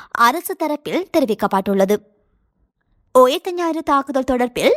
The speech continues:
முழுமையாக ஆராயப்பட்டு இந்த மாதத்திற்குள் இறுதி தீர்வு எட்டப்படும் என அறிவியல் மற்றும் தொழில்நுட்ப அமைச்சர் கிருஷாந்த் அபிஷேன தெரிவித்துள்ளார். அத்துடன் ஒரு நாள் அல்லது ஒரு மாதத்தில் தாக்குதலுக்கான உண்மையான நீதியை நிலைநாட்ட முடியாது என்பதை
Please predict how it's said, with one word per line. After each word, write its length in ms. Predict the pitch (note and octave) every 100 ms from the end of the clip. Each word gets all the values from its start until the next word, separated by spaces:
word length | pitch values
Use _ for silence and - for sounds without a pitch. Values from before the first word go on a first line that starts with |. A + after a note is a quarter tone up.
| D5+
முழுமையாக 520 | G#3 G#3 G#3+ G#3 G#3 A3
ஆராயப்பட்டு 580 | F#3+ G3 G3+ G3+ G#3+ G#3
இந்த 160 | G#3 G#3
மாதத்திற்குள் 640 | G3 G3 G#3 G#3+ - G#3+ F#3+
இறுதி 280 | A3 G#3 G#3+
தீர்வு 280 | G#3+ F#3 G#3
எட்டப்படும் 520 | G#3 A3 G#3+ G#3 A#3+
என 160 | D#4 - - - - - - B3
அறிவியல் 420 | C#4+ F4 F4+ E4
மற்றும் 400 | D4+ - - C4+ _
தொழில்நுட்ப 560 | - G#3+ G#3 G3+ - -
அமைச்சர் 480 | C4+ D#4+ - - _ _ _ _
கிருஷாந்த் 520 | C#4+ C#4 - F#4+ F4 -
அபிஷேன 640 | B3+ B3+ C#4 D#4 D4+ F3 D4
தெரிவித்துள்ளார். 760 | - D4 A3+ G#3 G#3 G3 G#3+ - _ _ _ _ _ -
அத்துடன் 380 | C4+ D4+ C#4 A#3+
ஒரு 200 | C#4 D#4
நாள் 260 | F#4 F#4 D#4+
அல்லது 280 | C#4 G3 B3 D5 -
ஒரு 200 | A3 G#3
மாதத்தில் 500 | G#3 G#3 G#3 A3+ G3
தாக்குதலுக்கான 760 | A3 G#3 A3+ G#3+ G#3 G#3+ G3+ F#3+
உண்மையான 440 | G#3 G#3 G#3 G#3
நீதியை 320 | G#3 G3+ G#3+
நிலைநாட்ட 460 | G#3 G3+ G#3+ G#3 A3
முடியாது 440 | G3+ G3+ G#3+ G#3
என்பதை 340 | A#3 D#4+ A#3+